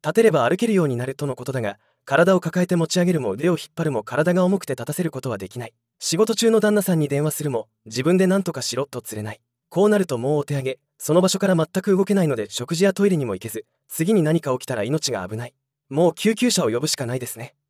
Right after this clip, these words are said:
だが救急車を呼ぶことを嫌がるのでまずシャープ七一一九に相談してもらう。オペレーターと何度かやり取りをして最終的に救急車を手配することに。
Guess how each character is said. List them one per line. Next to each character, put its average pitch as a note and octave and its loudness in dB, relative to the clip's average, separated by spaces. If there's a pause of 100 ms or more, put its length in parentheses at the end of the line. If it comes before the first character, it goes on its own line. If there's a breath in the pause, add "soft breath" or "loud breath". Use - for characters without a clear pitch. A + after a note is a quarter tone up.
(180)
だ D#3 2
が F3+ 2
救 G#3+ 0
急 A#3 0
車 E3+ 0
を B2 2
呼 A#2 0
ぶ C3+ -6
こ D3+ -6
と D#3 -2
を A#2 0
嫌 C#3 0
が E3+ 0
る D#3 0
の C#3 -2
で A2 -4
ま A#2+ -4
ず C3 -12
シ - -4
ャ E3+ 2
ー - 0
プ D3+ -4
七 D#3+ 2
一 F#3 -2
一 - -4
九 F#3+ 0
に D#3 0
相 C3+ -4
談 C#3 -4
し - -6
て C3 -8
も B2 -6
ら A#2 -12
う。 - -20 (240)
オ C#3+ -2
ペ G#3 4
レ A#3 6
ー A3 2
タ F#3 0
ー - -2
と C#3+ -2
何 F3 0
度 F3+ 2
か C#3 -4
や A#2 -2
り D3+ -2
取 D#3 0
り - 2
を A#2 0
し - -8
て A2+ -4
最 D#3 -2
終 F#3+ 0
的 F#3 -2
に F3+ 2
救 G3+ 0
急 G#3+ 0
車 D#3+ -2
を B2+ -4
手 D3 -8
配 D3+ -4
す - -10
る A#2 -10
こ A2 -12
と G#2+ -12
に。 G2+ -16